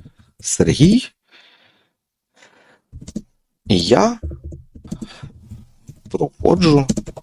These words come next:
вам урок». І давайте цей текст спозиціонуємо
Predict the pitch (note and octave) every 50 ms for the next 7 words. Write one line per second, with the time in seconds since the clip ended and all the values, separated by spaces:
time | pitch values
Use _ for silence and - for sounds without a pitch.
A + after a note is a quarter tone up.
0 | - - - - G3 - G3 F2+ - _ _ _ _ _ - - - - - -
1 | - - D#3 D3+ - - - - - _ _ _ _ _ _ _ _ _ - -
2 | _ - _ _ _ _ _ - _ _ _ _ _ _ _ _ _ _ _ _
3 | _ - - - - - _ _ _ _ F#2+ G2 F#2 G2 E2+ F#2+ F#2 F2 - -
4 | D#2 D2 - - - - - - - A2+ D#3+ F#3 - - - - - - _ -
5 | - - - - - F#3+ - - E3 - - - - D#2+ D#2+ D#2+ E2+ F#2 A#2+ D3+
6 | E3+ E3 C3+ B2+ C3 -